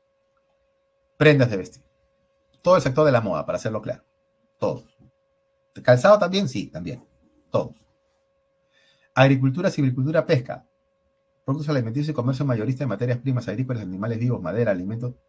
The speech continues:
Está toda la oferta de Perú. Extracción de recursos minerales con dependencia en su lugar de extracción, incluido de petróleo crudo, eso no incluye. Ta, ta, ta, ta, ta.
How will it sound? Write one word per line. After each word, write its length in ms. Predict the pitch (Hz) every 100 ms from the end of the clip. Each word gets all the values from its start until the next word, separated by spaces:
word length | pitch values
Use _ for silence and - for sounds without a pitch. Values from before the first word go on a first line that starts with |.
| _ _ _ _ _
Está 140 | -
toda 120 | 131
la 60 | 135
oferta 200 | 135 147
de 40 |
Perú. 260 | 226 208 127 _ _ _ _ _ -
Extracción 360 | 123 107 139
de 80 | 147
recursos 480 | 123 143 135 143 -
minerales 500 | 117 95 101 147 147
con 160 | - 101
dependencia 440 | 90 85 120 127
en 40 | 123
su 140 | -
lugar 240 | 80 104 123
de 60 |
extracción, 420 | 120 80 - 123
incluido 240 | 123 107 117
de 80 | 113
petróleo 340 | - 113 117
crudo, 220 | 123 120
eso 120 | -
no 120 | 78 76
incluye. 420 | - 135 131 139 _ _ _ _ _ -
Ta, 80 | 101
ta, 100 | 92
ta, 20 |
ta, 340 | 85 73 62
ta. 180 | -